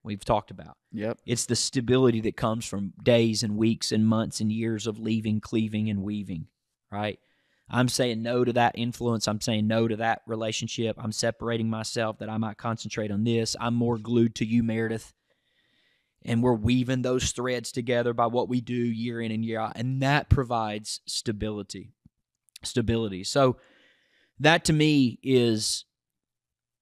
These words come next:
Speaker 1: I, I don't know, the, the imperative. If I go back to the imperative, uh, with, with what Paul s-,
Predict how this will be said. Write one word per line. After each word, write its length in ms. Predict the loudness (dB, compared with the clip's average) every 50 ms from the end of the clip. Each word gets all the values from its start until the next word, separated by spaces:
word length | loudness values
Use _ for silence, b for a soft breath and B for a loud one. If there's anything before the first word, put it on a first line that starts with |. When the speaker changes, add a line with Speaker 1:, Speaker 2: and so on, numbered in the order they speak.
| _
Speaker 1:
I, 300 | 4 4 4 4 4 2
I 20 | 0
don't 100 | 0 0
know, 240 | 0 -2 -4 -6 -10
the, 220 | -14 -14 -14 -12 -10
the 140 | -6 -4 -4
imperative. 720 | -4 -4 -4 0 4 6 6 6 6 4 0 -4 -6 -8 -8
If 120 | -6 -2 -2
I 80 | 0
go 140 | 2 2 2
back 220 | 2 2 0 -2 -4
to 80 | -6
the 80 | -4 -4
imperative, 600 | -4 -2 -2 0 0 0 0 -2 -4 -8 -10 -16 -20 -20 -14 -8
uh, 200 | -6 -4 -4 -6 -8 -12 -16 -10
with, 260 | -6 -6 -6 -6 -8 _ _ -4
with 260 | -2 -2 -2 -2 -2
what 220 | 0 0 0 2 2
Paul 180 | 4 4 2
s-, 260 | 2 0 -2 -6 -8